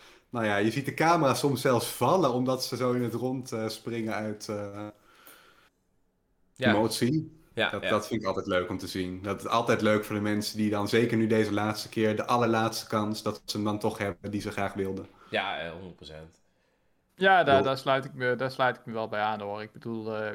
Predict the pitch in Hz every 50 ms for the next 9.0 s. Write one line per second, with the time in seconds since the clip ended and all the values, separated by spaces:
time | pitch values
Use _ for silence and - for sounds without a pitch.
0 | - - - 117 117 - - - - - - - 123 123 - - 147 139 135 131
1 | - 131 127 123 123 127 131 - - 135 123 - 123 120 120 120 117 117 117 113
2 | 113 113 113 110 - - 123 123 120 120 117 120 120 120 120 120 117 117 113 113
3 | 110 113 117 - - - _ _ _ _ _ - 127 113 117 - - 113 113 113
4 | - - - 120 113 113 - - - 120 110 110 110 110 - 113 113 120 139 _
5 | _ _ _ _ _ - 117 117 113 110 - - - - 120 - 117 117 117 117
6 | 113 - _ - - 135 135 135 - - 139 143 - 147 139 127 139 143 143 131
7 | 131 - 135 135 135 135 - 143 135 131 - 127 139 131 143 139 123 135 139 123
8 | 135 135 135 131 135 135 - - 139 135 127 - 113 117 120 131 135 127 - -